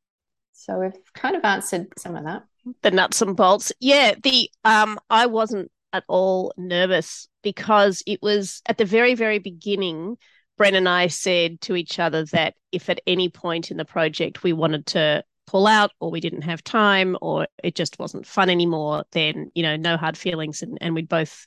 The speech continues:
Speaker 2: take our work and go our own way. So it was very low stakes, I feel. And perhaps that's because we didn't know each other either, other than as, you know, um,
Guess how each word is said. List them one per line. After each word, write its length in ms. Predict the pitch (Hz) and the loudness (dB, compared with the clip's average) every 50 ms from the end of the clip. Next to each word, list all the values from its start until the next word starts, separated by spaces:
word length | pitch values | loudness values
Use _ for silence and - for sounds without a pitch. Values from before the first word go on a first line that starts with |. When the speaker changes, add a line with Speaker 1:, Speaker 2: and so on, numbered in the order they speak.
| _ - | _ -8
Speaker 2:
take 260 | - - 190 175 - 185 | -4 -2 -2 0 0 0
our 100 | 170 170 | 0 2
work 240 | 170 165 160 160 - | 2 0 0 -2 -4
and 140 | 170 185 - | -6 -6 -2
go 100 | 175 170 | 0 0
our 200 | 165 160 160 165 | 2 2 0 0
own 180 | 160 156 165 | -2 -2 -4
way. 300 | 160 160 156 170 - 160 - - - - - - _ _ | -4 -4 -4 -6 -8 -12 -14 -18 -20 -20 -20 -20 _ _
So 180 | - - 240 214 202 196 196 190 190 - - | -2 0 2 4 4 4 4 4 2 2 2
it 60 | 220 | 2
was 160 | 220 226 - | 2 2 4
very 200 | 233 233 247 208 | 4 2 2 2
low 140 | 240 214 214 | 2 2 2
stakes, 460 | 208 - - - 202 180 - - - | 0 0 -2 -2 -4 -4 -4 -4 -4
I 80 | 170 170 | -4 -4
feel. 380 | - - 180 151 139 131 - - _ - | -4 -6 -6 -6 -6 -8 -10 -8 _ -2
And 140 | 233 226 | -2 0
perhaps 360 | - 233 208 - 381 - - - | 0 0 0 0 0 0 0 -2
that's 140 | 466 415 | -4 -2
because 400 | - - 349 - - 349 294 302 | 0 0 0 2 2 0 0 0
we 120 | 330 302 269 | -2 -4 -4
didn't 260 | 285 269 285 277 - _ _ _ _ _ _ - | -4 -4 -6 -6 -8 _ _ _ _ _ _ -4
know 260 | 226 220 233 240 254 | 0 2 4 4 4
each 220 | 294 302 - - | 2 0 0 0
other 260 | 294 277 349 330 330 - - - | 0 0 2 0 0 -2 -2 -2
either, 360 | 202 202 220 254 359 403 349 - - | -2 -2 0 0 0 -2 -2 -2 -2
other 180 | 220 214 233 | -2 -2 -2
than 340 | 208 226 220 202 202 190 175 - - - | -2 -4 -4 -4 -4 -8 -10 -12 -8 -4
as, 340 | 202 202 196 180 - - - _ | -4 -2 -4 -4 -8 -16 -16 _
you 100 | - 196 | -10 -8
know, 220 | 190 175 180 180 - _ - - - - _ _ _ _ - 196 | -6 -4 -6 -6 -8 _ -16 -20 -20 -20 _ _ _ _ -4 0
um, 340 | 190 180 180 175 170 175 | 0 2 0 0 -2 -4